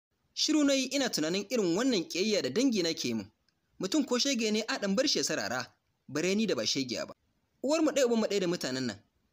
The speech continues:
ko da yake nasu da sauƙi akan irin wacce uwarmu ke yi min. Duk saboda halitta ta ta muni,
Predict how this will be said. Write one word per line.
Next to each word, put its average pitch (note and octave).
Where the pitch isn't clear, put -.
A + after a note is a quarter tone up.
ko -
da A3+
yake A#3
nasu C4+
da C3+
sauƙi F3+
akan E3
irin E3
wacce A#3+
uwarmu A3+
ke -
yi G#2+
min. G2+
Duk C#4
saboda D#4
halitta E3+
ta G#3
ta G#3
muni, G3